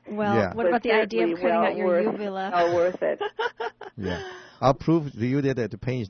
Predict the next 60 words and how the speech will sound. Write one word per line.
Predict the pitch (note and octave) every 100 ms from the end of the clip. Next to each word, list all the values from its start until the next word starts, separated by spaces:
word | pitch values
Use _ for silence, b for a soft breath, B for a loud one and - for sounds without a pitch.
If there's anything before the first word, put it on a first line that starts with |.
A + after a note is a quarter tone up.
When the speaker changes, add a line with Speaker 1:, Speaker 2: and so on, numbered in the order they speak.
| G2+ G2
Speaker 2:
uh, | F#2+
next, | A2 C#3+ -
on | G#2 A2
next | C3 -
case. | - B2 F2+ - b b -
One | A#2 C3+
of | A2
our |
patient, | F#2 A2+ A#2 G#2 F#2+
new | A#2+
patient | - A2+ A2 G2
that |
I | F2+
treated | - G2
yesterday, | A2 G#2+ F#2 F2+ b b
he | - A2
actually | A#2+ - A2
almost | A2+ B2 A#2+ -
fell | B2 A#2 F#2+
asleep | - - G#2+ D3+ B2
when | F#4+ A#2+
I | B2+
was | A2
doing | B2 C#3
it | D3 C#3
on | A2
him. | A#2+
Speaker 1:
<laughs> |
'Cause | C3+
it's | A2
Speaker 2:
Not | C#3+
Speaker 1:
so | C#4+
Speaker 2:
kidding. | D#3 F3 A#2+
Speaker 1:
comfortable. | A#2+ - - C4+ -
Speaker 2:
<laughs> | D#4+ D4+ -
You | E3
are | C3+
so | - E3+ C#3+
good. | D#3+ F3 B2+
<laughs> | B2 E2+ - -
Speaker 1:
Well, | D4 D#4
Joyce, | - D#4 E4 -
thank | D#4+ D#4+
you | E4+ -
so | D#4
much | E4 -
for | D#4
joining | A#3+ C#4 D4+ D#4+ D#4
us | D4
today. | - A3+ A3 G#3+ B3 F4 - _ _
Speaker 3:
I | F#3+ G3+
was | G3+
Speaker 2:
Yeah. | G3+
Speaker 3:
happy | F#3+ G#3+ F#3+
to | F#3+
do | F#3 F#3
it. | F3+ A#3
Speaker 1:
Yeah, | A#3+
Speaker 2:
Yeah, |
Speaker 1:
thank | C3+